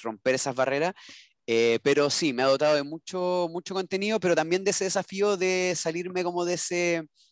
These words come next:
de ese es-, espacio como tan hermético y llevarlo a un lenguaje más común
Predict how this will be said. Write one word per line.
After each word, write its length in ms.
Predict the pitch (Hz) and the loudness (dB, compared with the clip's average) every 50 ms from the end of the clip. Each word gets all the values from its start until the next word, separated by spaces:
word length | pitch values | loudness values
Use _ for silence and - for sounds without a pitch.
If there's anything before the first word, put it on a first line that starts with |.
| _ _ _ | _ _ _
de 120 | 127 139 | -6 -4
ese 220 | 135 - - 147 | -4 0 2 2
es-, 140 | 139 131 - _ - | 2 2 -2 _ -8
espacio 640 | - - _ _ - 165 165 160 - - 156 151 143 | -8 -8 _ _ 0 0 0 0 0 -2 -2 0 0
como 260 | 151 147 151 151 143 | 0 0 2 2 4
tan 200 | 147 151 156 156 | 2 2 2 2
hermético 640 | 151 147 156 165 170 147 - 175 165 160 190 196 202 - - - - - - - _ | 0 -2 0 -2 -4 -2 -4 -6 -4 -4 -4 -6 -6 -8 -18 -20 -20 -20 -20 -18 _
y 80 | - 123 | -6 -2
llevarlo 400 | 117 131 135 139 151 147 147 151 | 2 4 6 6 6 6 4 4
a 80 | 147 151 | 4 4
un 300 | 156 156 156 151 151 147 | 2 0 -4 -6 -8 -6
lenguaje 480 | 143 139 139 131 143 143 143 - 147 | -6 -6 -2 0 0 0 0 0 -2
más 160 | 139 135 131 | -2 -2 -2
común 400 | _ - 135 135 147 143 117 95 | _ -8 -6 -2 -2 -2 -4 -4